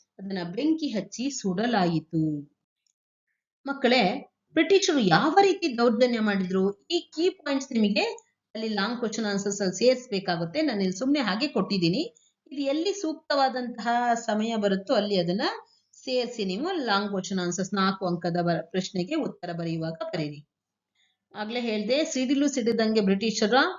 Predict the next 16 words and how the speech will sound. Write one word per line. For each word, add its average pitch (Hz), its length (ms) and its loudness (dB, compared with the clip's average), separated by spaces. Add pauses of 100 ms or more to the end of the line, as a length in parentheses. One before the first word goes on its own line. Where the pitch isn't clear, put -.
(260)
ಸೈನಿಕರು 226 600 0
ಗುಂಡಿನ 220 380 0
ಸುರಿಮಳೆಯನ್ನ 214 720 2
ಹರಿಸಿದರು, 208 920 0
ಬೇಡರನ್ನು 208 500 2
ನಾಶ 202 340 0
ಮಾಡಿದ್ರು. 208 720 2 (280)
ಆಮೇಲೆ 214 400 -2
ನಾಲ್ಕು 240 600 -2
ಜನರು 214 460 4
ಏನ್ 208 200 2
ಮಾಡಿದ್ರು? 202 480 2 (280)
ಹಲಗಲಿಯ, 226 960 0
ಮ್, 190 580 0
ನಾಯಕರನ್ನ 208 680 2
ಹತ್ಯೆಗೈಯಲಾಯಿತು. 208 1300 2